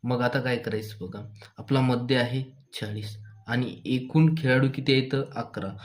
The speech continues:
मग प्राप्तांकांची संख्या आणि मध्य यांचा गुणाकार करायचा, अकरा शून्य शून्य, अकरा चार चौवेचाळीस. ठीक आहे, उत्तर आलं आपल्याला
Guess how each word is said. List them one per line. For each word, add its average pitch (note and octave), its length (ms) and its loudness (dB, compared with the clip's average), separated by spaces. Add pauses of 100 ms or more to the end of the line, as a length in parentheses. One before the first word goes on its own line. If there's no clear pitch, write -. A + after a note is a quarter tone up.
(260)
मग A#2+ 580 0 (480)
प्राप्तांकांची D3 840 4
संख्या D3 500 0 (460)
आणि B2+ 200 4
मध्य G#2+ 500 0
यांचा A2+ 340 -4
गुणाकार A2+ 460 -4
करायचा, F#2+ 560 -12 (540)
अकरा C3 320 0
शून्य C3 400 0 (100)
शून्य, G#2+ 320 -6 (160)
अकरा B2 300 -2
चार B2 320 2 (640)
चौवेचाळीस. B2 800 0
ठीक A2 160 -12
आहे, G#2+ 240 -10
उत्तर A2+ 220 -8
आलं A2 180 -6
आपल्याला A2+ 420 -8